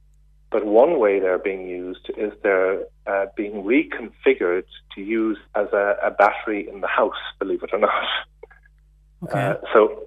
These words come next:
Speaker 1: old car batteries still have a value to be able to power the house. So if you had, uh,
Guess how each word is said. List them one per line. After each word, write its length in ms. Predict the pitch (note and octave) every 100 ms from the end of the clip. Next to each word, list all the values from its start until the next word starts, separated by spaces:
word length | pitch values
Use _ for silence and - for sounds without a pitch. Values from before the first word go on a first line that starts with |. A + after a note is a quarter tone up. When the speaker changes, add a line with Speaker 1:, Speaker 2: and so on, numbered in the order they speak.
| -
Speaker 1:
old 480 | C3 D#3+ E3+ D#3 -
car 380 | - A#2 A2 G2
batteries 520 | A#2 - G2 F2+ F#2 - -
still 180 | C#3 B2+
have 220 | - A2
a 80 | G2 -
value 560 | A2 A2+ F#2 F2 - - _ _ _ _ _ _ _
to 80 | C3
be 100 | A#2+ A2
able 340 | A2+ A#2+ A2+
to 160 | G2 - -
power 340 | B2+ A2+ G#2
the 80 | F#2+
house. 320 | - B2 F2 - - - - - _ _ _ _ _ _ _ _ _
So 320 | - G#2+ G2 G#2
if 120 | B2+ - -
you 180 | G2+ A2+
had, 380 | - A2+ G#2 G#2 G#2 - - -
uh, 400 | F#2+ F#2 E2+